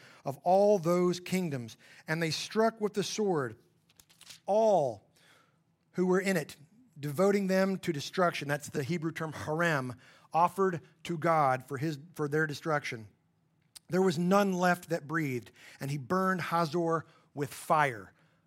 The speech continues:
utterly destroying it, saying to the rest of the northern parts," remember Jericho, it got burned to ash to the ground. Hazor was going to serve as the northern version of Jericho. If we can do this, if God can do this to Hazor,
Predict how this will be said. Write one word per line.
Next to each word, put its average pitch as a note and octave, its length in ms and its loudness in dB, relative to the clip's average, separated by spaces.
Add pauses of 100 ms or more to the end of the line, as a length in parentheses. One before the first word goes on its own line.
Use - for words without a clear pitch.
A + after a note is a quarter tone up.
utterly A#3 400 6
destroying F#3 600 0
it, G3+ 180 -8
saying F#3+ 540 2
to F#3+ 120 -6
the E3 120 -4
rest F#3+ 320 2
of G#3 80 -6
the F#3 80 -2
northern G3+ 520 0
parts," G3 380 0 (300)
remember G3+ 480 4 (160)
Jericho, G#3+ 580 4
it A3+ 120 -2
got F3 300 2
burned G#3 460 2
to G3 160 -10
ash F#3 380 2
to F#3+ 100 -4
the E3+ 80 -2
ground. D#3+ 480 0 (420)
Hazor G#3 320 6
was F#3+ 120 0
going G3 180 0
to F3 60 0
serve G3 300 0
as D#3+ 100 -2
the E3+ 100 -2
northern G3+ 720 2 (360)
version F3+ 600 2
of D#3 160 -6
Jericho. E3+ 480 0 (200)
If C3 140 -4
we F#3+ 120 0
can G#3 200 0
do A3 200 2
this, F#3 280 2
if C#3+ 180 -4
God F#3 340 6
can G#3+ 320 0
do G#3 220 0
this G#3 240 0
to E3+ 140 -4
Hazor, F3 640 0